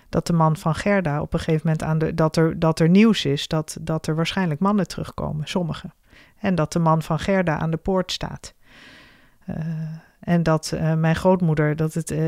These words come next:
de eerste keer, zeg maar, vals alarm is. Eh, dat er iemand anders staat en dat is dan niet mijn grootvader. En de tweede keer komt er een brief dat die is overleden. Nou ja, hè, dat, ik weet ik niet, eh, ik weet nog dat ik het lees en, eh, las en dat, dat, eh,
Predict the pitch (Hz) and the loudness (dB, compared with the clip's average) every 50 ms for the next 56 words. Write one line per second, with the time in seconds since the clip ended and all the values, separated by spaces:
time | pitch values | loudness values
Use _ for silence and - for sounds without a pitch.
0 | 160 160 170 - 180 180 175 - - 165 - - 175 165 156 151 - 170 156 - | -2 -2 0 2 4 4 2 2 -2 -6 -2 0 2 2 2 0 0 -2 -2 0
1 | 165 156 151 - - 180 165 156 - - 151 147 156 160 170 165 156 139 135 - | 0 -2 0 0 2 2 2 2 2 0 0 2 2 2 2 2 0 -2 -2 -4
2 | - - - _ - - - - 175 160 160 156 156 160 160 151 - 170 165 170 | -6 -10 -14 _ -20 -20 -20 -16 -12 -10 -10 -8 -8 -8 -8 -6 -4 -2 0 0
3 | 160 156 151 175 165 170 170 156 - - - 139 131 131 - - 147 143 147 143 | 0 0 2 0 0 0 0 -2 -4 -4 -6 -6 -8 -8 -8 -8 -6 -6 -6 -4
4 | - 160 147 - - 151 151 160 160 - 147 135 139 - - 170 170 165 - - | -6 -6 -6 -4 -4 -2 0 0 0 -2 -4 -6 -4 -2 0 0 0 -2 -4 -8
5 | 143 143 147 147 156 165 165 156 156 - - 180 170 170 160 160 - - 147 147 | -8 -6 -6 -6 -6 -4 -4 -4 -4 -4 0 0 0 0 0 -2 -4 -4 -4 -4
6 | 147 - - 160 156 - 165 156 147 147 151 147 147 - - 160 156 - 170 165 | -4 -4 -4 -6 -4 -2 -2 -2 -2 -2 -4 -4 -6 -6 -8 -10 -8 -6 -4 -4
7 | 156 - - 139 156 151 - 170 170 180 185 170 156 151 151 139 _ _ - - | -4 -6 -6 -6 -6 -6 -4 -4 -2 0 0 0 0 -2 -6 -12 _ _ -20 -20
8 | - - - - - - - _ _ _ - - 165 165 156 147 143 139 - 190 | -20 -20 -20 -20 -20 -20 -20 _ _ _ -6 -2 0 0 2 2 0 -2 -4 -6
9 | 170 160 175 175 - 165 156 170 160 151 160 165 151 156 - 170 160 156 - - | -4 -4 -4 -2 -4 -6 -4 -4 -2 2 2 2 2 2 0 0 0 0 -2 -2
10 | - 160 156 151 156 - - - - - - - - - - 170 156 175 170 165 | -2 0 0 0 -2 -4 -6 -18 -20 -20 -20 -20 -16 -8 -6 -2 4 4 6 6
11 | 160 151 - 175 151 - - 151 - 175 180 170 143 139 - - 165 160 160 156 | 6 4 4 2 2 2 2 2 4 6 6 6 6 4 0 -2 -2 -2 -2 -2
12 | - - 160 160 151 165 170 165 151 - - - 156 151 151 151 151 147 - - | -2 0 0 2 4 4 4 4 2 0 -2 -2 -2 -2 0 0 0 -2 -2 -4
13 | 156 151 147 - - 147 147 147 147 143 | -4 -4 -4 -4 -4 -4 -2 -2 -4 -6